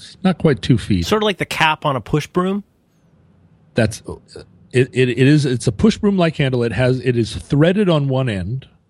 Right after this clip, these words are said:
Speaker 1: and it's meant, I think, to go into a squeegee.
Speaker 2: Mm-hmm.
Speaker 1: Right? It's like a window washer tool.
Speaker 2: Mm.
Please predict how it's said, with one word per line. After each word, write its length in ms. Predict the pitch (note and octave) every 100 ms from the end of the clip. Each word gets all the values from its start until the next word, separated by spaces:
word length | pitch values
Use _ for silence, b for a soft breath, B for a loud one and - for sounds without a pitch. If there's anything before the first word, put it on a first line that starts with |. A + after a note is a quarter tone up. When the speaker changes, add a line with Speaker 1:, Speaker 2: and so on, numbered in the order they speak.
| _ _ _ _ _ _ _ _
Speaker 1:
and 120 | A#2
it's 140 | B2+ B2
meant, 320 | B2+ F3+ G#3+
I 100 | C3+
think, 320 | C3 B3+ C4+ -
to 100 | D3+
go 240 | C#3+ C#3
into 280 | C#3+ - A#2+
a 60 |
squeegee. 920 | G2 - - A#2+ C#3+ F3 F3 A#3 A#3 - _ _
Speaker 2:
Mm-hmm. 380 | A2+ A2+ G#2 G#2 G#2+ _ _ b b b b
Speaker 1:
Right? 180 | - D#3
It's 140 | C#3+ -
like 140 | A2
a 60 | F#2
window 300 | A#2 C#3+ D3
washer 560 | C3+ C#3 - C#3+ C#3+
tool. 500 | C#3 - D#3 D#3+ D#3 -
Speaker 2:
Mm. 320 | F#2 F#2 E2